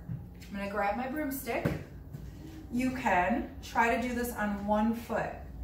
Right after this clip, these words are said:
Again, this is a lot tougher than on two feet,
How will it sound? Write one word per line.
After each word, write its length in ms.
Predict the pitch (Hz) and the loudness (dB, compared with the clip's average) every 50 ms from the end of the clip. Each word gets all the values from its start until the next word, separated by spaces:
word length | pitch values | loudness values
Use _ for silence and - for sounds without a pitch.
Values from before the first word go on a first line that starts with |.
| - - - - - - - - - | -10 -10 -12 -14 -14 -14 -14 -10 -4
Again, 300 | - 214 220 240 214 208 | -2 4 6 6 6 6
this 160 | 220 233 - 330 | 4 4 2 0
is 100 | 330 370 | 4 4
a 80 | 370 | 6
lot 600 | 311 277 262 240 240 233 233 240 277 - - - - | 6 6 4 6 8 8 10 10 8 6 4 -4 -2
tougher 680 | - 320 339 339 - - 196 185 180 180 180 - - - - - - - - - - | 2 2 2 2 2 2 2 2 2 0 -2 -8 -10 -12 -12 -12 -12 -10 -12 -6 -2
than 140 | 208 196 208 | 0 2 2
on 220 | 202 196 208 208 | 2 2 2 0
two 240 | - - 254 247 247 | -2 0 -2 -2 -2
feet, 380 | - - 247 226 165 - - | -2 -4 -4 -2 -2 -2 -4